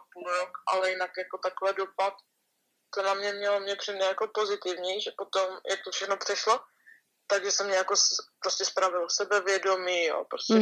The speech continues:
Speaker 1: všecko, takhle mi to otevřelo oči, no.
Speaker 2: Jo, tak to, tak jakoby na jednu stranu dobře, no.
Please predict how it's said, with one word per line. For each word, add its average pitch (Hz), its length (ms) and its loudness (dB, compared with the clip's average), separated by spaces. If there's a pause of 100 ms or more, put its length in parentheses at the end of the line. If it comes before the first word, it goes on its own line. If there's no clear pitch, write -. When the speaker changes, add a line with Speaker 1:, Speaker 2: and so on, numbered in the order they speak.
(100)
Speaker 1:
všecko, 196 300 0
takhle 185 280 4
mi 196 120 2
to 180 140 4
otevřelo 196 480 4
oči, 185 340 -2
no. 147 180 0 (240)
Speaker 2:
Jo, 208 240 10 (140)
tak 214 160 4 (140)
to, - 100 -8 (180)
tak - 140 0 (120)
jakoby 226 360 8 (320)
na 220 60 8
jednu 214 160 8
stranu 233 380 10
dobře, 202 340 6 (100)
no. 180 220 -4